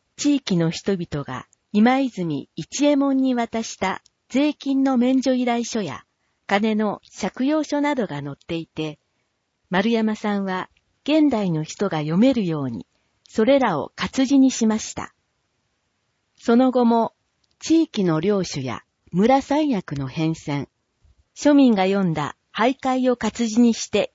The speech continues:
記録するなど、制作した本は全部で六冊に上ります。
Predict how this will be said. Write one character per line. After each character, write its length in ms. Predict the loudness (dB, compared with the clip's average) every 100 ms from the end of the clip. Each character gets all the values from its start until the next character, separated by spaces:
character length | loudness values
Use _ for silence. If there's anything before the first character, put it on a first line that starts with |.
| -2
記 120 | 0
録 220 | 0 -2
す 160 | -8 0
る 140 | 2
な 140 | 2
ど、 220 | -4 -8 -10 _ _ _ _
制 260 | 0 2 4
作 320 | 2 2 -2
し 100 | 0
た 140 | -2
本 260 | 2 2 2
は 220 | 0 -6 _ _ _
全 260 | 2 6 6
部 120 | 4
で 220 | -4 -6 -6
六 240 | -6 -6
冊 300 | -4 -4 4
に 140 | 6 6
上 240 | 4 0
り 120 | -4
ま 180 | -4 -6
す。 300 | -10 -18 _